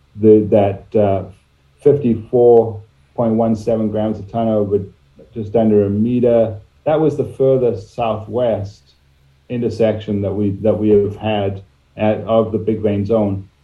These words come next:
So right now it stretches over about three hundred and twenty, twenty meters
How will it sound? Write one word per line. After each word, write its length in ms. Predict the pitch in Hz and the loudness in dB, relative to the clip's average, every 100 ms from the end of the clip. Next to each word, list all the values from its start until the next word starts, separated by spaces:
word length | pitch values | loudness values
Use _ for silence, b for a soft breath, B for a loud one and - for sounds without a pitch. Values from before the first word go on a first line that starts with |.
| _ | _
So 760 | _ - 120 113 113 110 110 - | _ 0 4 6 6 4 0 -6
right 280 | 131 135 135 | -2 0 0
now 580 | 127 127 127 123 120 - | -2 -2 -2 -4 -6 -10
it 200 | 127 104 | -12 -12
stretches 500 | - 120 117 - 107 | -6 0 0 0 2
over 300 | 117 110 110 | 4 6 6
about 420 | 104 104 104 - | 4 0 -2 -8
three 320 | - 131 127 | -6 0 0
hundred 720 | 107 117 113 110 113 110 104 104 | 0 -2 -2 0 0 0 -2 -4
and 340 | 104 104 101 | -2 -2 -4
twenty, 560 | - 117 110 104 101 101 _ _ _ | -6 -2 0 0 -2 -6 _ _ _
twenty 260 | - 113 104 | -2 0 2
meters 640 | 107 110 101 98 98 - | 2 2 2 0 -6 -14